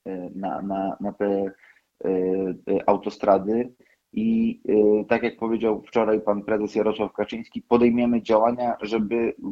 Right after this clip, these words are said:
te, także na tych prywatnych autostradach tak się stało. E, aczkolwiek, no, pierwszy krok to są te, y, autostrady państwowe, a jeżeli chodzi o prywatne autostrady, podejmiemy działania, żeby pójść w tym samym kierunku.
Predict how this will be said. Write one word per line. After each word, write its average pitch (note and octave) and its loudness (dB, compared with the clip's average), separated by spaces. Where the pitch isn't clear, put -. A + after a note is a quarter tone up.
te, B2 8
także B2+ 4
na A#2+ -2
tych - -12
prywatnych A2 -6
autostradach G#2+ 0
tak - -6
się G#2+ -4
stało. E2+ 2
E, G2+ 4
aczkolwiek, B2 2
no, B2 -4
pierwszy C#3+ 6
krok C3 2
to A#2+ -8
są A#2 -8
te, - -10
y, A2 -8
autostrady G#2+ 0
państwowe, B2 4
a A2+ 4
jeżeli B2 4
chodzi B2 0
o A2+ -2
prywatne B2 -2
autostrady, A#2 -6
podejmiemy B2 -2
działania, A#2 -4
żeby A2 -8
pójść A2+ -4
w - -20
tym A2 -8
samym G2+ -4
kierunku. F2 -8